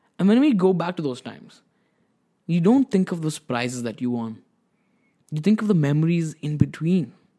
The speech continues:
Those conversations you had, the fun you experienced, the mistakes you made and the group made, and the mature individual that you saw on the other side.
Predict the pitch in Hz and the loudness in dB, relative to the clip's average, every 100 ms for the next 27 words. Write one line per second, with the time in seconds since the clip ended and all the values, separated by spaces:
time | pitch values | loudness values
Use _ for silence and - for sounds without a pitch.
0 | _ _ _ _ _ _ _ _ _ - | _ _ _ _ _ _ _ _ _ -8
1 | 139 127 - 131 131 - 131 139 - 143 | -6 -6 -4 0 0 0 0 0 0 0
2 | 139 131 127 127 131 _ _ _ _ _ | 0 -2 -4 -8 -12 _ _ _ _ _
3 | _ 113 - - 135 147 170 151 120 - | _ -16 -16 -6 -2 2 2 2 -2 -10
4 | - 135 135 131 123 - _ _ _ _ | -4 -4 -2 -4 -6 -12 _ _ _ _
5 | _ 139 156 - 196 156 147 180 226 202 | _ -4 -4 0 -2 -2 0 4 4 4
6 | 208 165 117 _ - 135 139 175 220 202 | 4 0 -4 _ -14 -12 -10 0 0 0
7 | 147 135 123 - _ _ _ _ _ _ | -4 -6 -8 -12 _ _ _ _ _ _
8 | _ - 135 131 131 - 180 165 - 143 | _ -12 -10 -8 -8 -8 -4 -4 -4 -4
9 | 139 139 147 143 135 143 _ _ _ 127 | -4 -4 -6 -4 -8 -8 _ _ _ -12
10 | 123 156 165 135 120 120 _ _ _ _ | -6 -6 -4 -6 -6 -8 _ _ _ _
11 | 123 127 117 113 - 135 | -10 -8 -8 -12 -14 -16